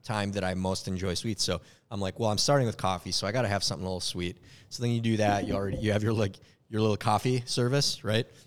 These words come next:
When you're done with that, you're like, "All right, well, I gotta get, I need eggs. There's gotta be eggs involved.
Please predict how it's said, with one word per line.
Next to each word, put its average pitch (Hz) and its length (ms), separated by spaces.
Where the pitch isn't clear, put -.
When 110 120
you're 107 100
done 117 120
with 98 120
that, 113 200
you're 90 100
like, 87 220
"All 92 80
right, 98 240
well, 92 100
I 92 60
gotta 92 160
get, 92 160
I 104 100
need 143 180
eggs. 101 360
There's 95 120
gotta 123 180
be 110 140
eggs 107 200
involved. 87 440